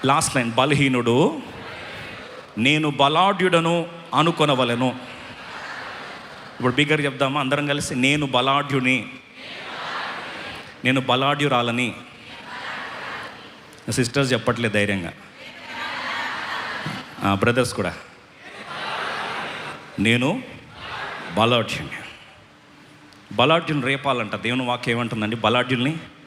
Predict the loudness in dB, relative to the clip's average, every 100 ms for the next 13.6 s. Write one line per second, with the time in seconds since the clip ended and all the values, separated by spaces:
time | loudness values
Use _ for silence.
0 | -20 -20 -20 -6 2 2 2 -2 -4 -10
1 | -14 -16 -20 -20 -20 -20 -20 -20 -20 -20
2 | -20 -20 -20 -20 -20 -20 -8 2 4 6
3 | 4 2 0 0 0 2 2 2 2 2
4 | 4 2 4 2 2 2 2 0 0 0
5 | -4 -4 -16 -20 -20 -20 -20 -20 -20 -20
6 | -20 -20 -20 -20 -20 -6 2 4 4 4
7 | 4 4 2 2 0 0 -2 -2 0 0
8 | -2 -8 -14 -20 -20 -20 -20 -20 -20 -20
9 | -20 -8 2 4 4 4 4 2 2 0
10 | 0 0 0 0 -2 -8 -20 -20 -20 -20
11 | -20 -20 -20 -20 -20 -18 -6 0 4 4
12 | 4 4 2 -2 -2 0 0 0 0 0
13 | 0 0 0 0 0 -4